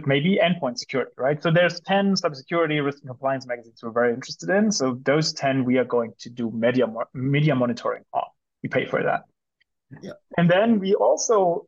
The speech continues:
Speaker 1: agree upon a list of competitors. Again, maybe five, six, I don't know what. You, you know, you can't have
Speaker 2: Mm-hmm.
Speaker 1: it too expensive. And then we just do a raw count. How often does our, do we, does our point of view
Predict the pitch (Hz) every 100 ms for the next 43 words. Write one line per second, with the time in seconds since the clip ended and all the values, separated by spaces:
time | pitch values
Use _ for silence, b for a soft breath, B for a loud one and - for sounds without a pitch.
0 | - 156 143 170 156 160 151 139 156 -
1 | - 143 139 135 131 - - - - _
2 | _ _ _ _ _ _ - 110 110 101
3 | - - - - - - - - - -
4 | - - - 53 - - - _ 78 -
5 | - _ - 147 120 123 - 139 123 123
6 | 131 170 190 - 123 - - - 127 120
7 | - B B B _ - 156 196 302 196
8 | 202 - - 190 165 123 127 165 170 -
9 | 175 123 113 - - _ _ _ _ _
10 | _ _ 175 196 175 190 - 120 143 180
11 | 170 143 139 - 156 165 175 170 147 156
12 | 151 175 208 170 143 156 170 165 - 160
13 | 151 131 139